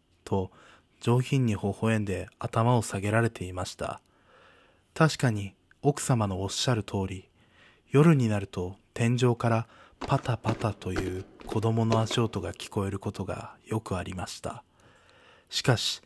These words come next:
当時は私の弟も幼かったため、お互い様だと思って気にしていませんでした。その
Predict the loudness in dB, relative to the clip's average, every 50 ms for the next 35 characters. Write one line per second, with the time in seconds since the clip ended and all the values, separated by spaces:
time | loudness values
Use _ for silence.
0 | _ _ _ _ _ _ _ 4 4 4 6 4 0 -2 -4 -4 -8 -10 _ -20
1 | _ _ _ _ -2 -2 0 -2 0 0 2 2 2 2 2 2 4 2 4 4
2 | 2 2 2 0 -2 -2 -2 0 0 0 0 0 -4 -4 -4 -8 -6 -6 -6 -6
3 | -4 -4 -6 -8 -10 -16 -20 -20 -20 _ _ _ _ -2 -2 2 2 4 6 6
4 | 4 4 4 4 2 4 6 4 4 4 4 2 2 2 0 -2 -2 _ -4 -4
5 | -4 -4 -4 -2 -2 0 -2 -2 0 2 2 2 2 2 0 0 2 2 2 2
6 | 2 -2 -4 -6 -8 -8 -8 -8 -8 -10 _ _ _ _ _ _ _ _ _ _
7 | _ _ _ _ _ _ _ _ _ _ _ _ _ _ _ _ _ _ _ _
8 | _ _ -10 0 2 4 6 8 8 6 6 2